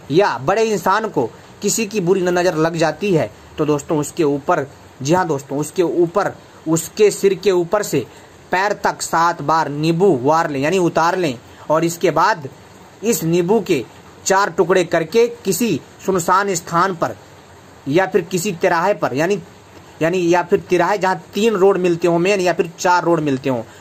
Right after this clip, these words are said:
चौराहा या तिराहा पर जो है इसको क्या करें, तिराहे पर फेंक,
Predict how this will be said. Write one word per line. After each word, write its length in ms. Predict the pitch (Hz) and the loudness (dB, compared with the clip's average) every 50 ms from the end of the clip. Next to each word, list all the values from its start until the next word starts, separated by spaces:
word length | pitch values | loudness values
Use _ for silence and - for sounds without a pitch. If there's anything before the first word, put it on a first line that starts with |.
| - - - | -18 -6 0
चौराहा 380 | 170 170 165 160 170 185 196 214 | 2 2 2 2 2 2 2 2
या 80 | 208 196 | 0 2
तिराहा 300 | - 190 170 160 170 185 | 2 0 2 2 2 0
पर 180 | 175 170 127 104 - - - - - - - - - - - - - - - | 0 -2 -4 -4 -8 -16 -20 -20 -20 -20 -20 -20 -20 -20 -20 -20 -20 -20 -14
जो 180 | - 131 160 180 | -4 0 2 4
है 100 | 202 202 | 4 4
इसको 220 | 180 - - 202 170 | 2 2 0 0 2
क्या 160 | 180 190 185 | 2 0 0
करें, 200 | - 214 220 202 | 0 0 0 0
तिराहे 320 | - - 175 170 170 180 | 0 0 0 0 0 0
पर 180 | 170 170 220 233 - - - - - - - - | -2 -2 -4 -4 -6 -10 -20 -20 -20 -20 -8 -2
फेंक, 320 | - 185 202 214 208 - | 2 2 4 2 2 -2